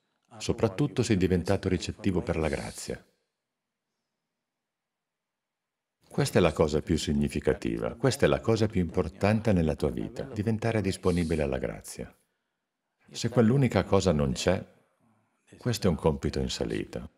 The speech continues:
un compito in salita, un compito quasi impossibile. Non dirò che è impossibile, ma straziante. Se vai con la grazia,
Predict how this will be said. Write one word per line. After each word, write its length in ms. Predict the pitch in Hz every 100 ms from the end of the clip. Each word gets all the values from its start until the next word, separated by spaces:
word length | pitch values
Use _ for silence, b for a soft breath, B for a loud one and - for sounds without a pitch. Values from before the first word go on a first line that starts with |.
| _ _ _ _ _ -
un 180 | 98
compito 460 | 78 101 82 - -
in 80 | 64
salita, 580 | - 55 53 - - - _ _ _ _ _ -
un 100 | 101
compito 420 | - 196 208 92
quasi 300 | - 104 78
impossibile. 880 | 69 - - - 55 - - - _ _ _ _
Non 160 | -
dirò 260 | 139 95 65
che 120 | -
è 20 |
impossibile, 800 | 58 - 60 - 57 53 60 62 _ _ _ _ _ _ _ _ _ _ _ _ _ _ 120
ma 120 | 117
straziante. 880 | - 82 - - 53 50 - 58 - _ _ _ _ _ _ _ _ _ _ _ _ _ _ _ _ _ _ _ _ _ _ _ _ _ _ _ _ _ _ _
Se 180 | - -
vai 180 | 73 78
con 200 | 80 78
la 80 | 76
grazia, 600 | 73 78 - - 80